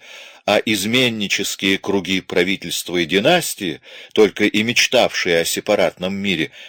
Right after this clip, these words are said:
как это достоверно знал Милюков, отозвались ранее всех, даже союзников. Ещё в Лондоне и Париже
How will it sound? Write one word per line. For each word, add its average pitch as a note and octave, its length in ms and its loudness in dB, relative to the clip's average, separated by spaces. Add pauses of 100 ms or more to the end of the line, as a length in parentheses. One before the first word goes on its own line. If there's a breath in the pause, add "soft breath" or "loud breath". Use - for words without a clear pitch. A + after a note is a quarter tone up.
(180 loud breath)
как E2+ 220 -4
это E2+ 200 -2
достоверно E2 720 -2
знал E2 280 -2
Милюков, D#2+ 600 -2 (560 soft breath)
отозвались G2+ 920 2 (340 loud breath)
ранее D#3 520 4
всех, - 440 -4
даже C3 360 0
союзников. G2 880 -6 (640)
Ещё C#3+ 360 4
в C#3 40 -2
Лондоне D#3+ 500 4
и C#3+ 140 -2
Париже C#3+ 560 2